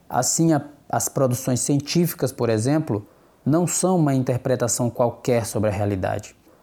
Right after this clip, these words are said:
A ciência estabelece critérios de interpretação, métodos, processos e formas de produção do conhecimento. O que a ciência diz não tem o mesmo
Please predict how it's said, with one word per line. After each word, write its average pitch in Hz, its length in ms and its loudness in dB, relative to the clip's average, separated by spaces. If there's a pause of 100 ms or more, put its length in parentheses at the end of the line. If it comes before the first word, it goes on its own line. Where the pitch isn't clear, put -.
(180)
A - 100 -2
ciência 160 380 2
estabelece 131 580 0
critérios 131 600 0
de 120 60 0
interpretação, 110 760 -2
métodos, 113 680 -2
processos 117 800 -2
e 107 40 -4
formas 135 540 0
de 110 80 -4
produção 123 560 -2
do 123 80 -2
conhecimento. 117 760 -4 (300)
O 110 60 0
que 170 220 0
a 160 60 4
ciência 143 500 2
diz 139 280 2
não 151 180 2
tem 151 380 2
o 135 40 4
mesmo 139 460 4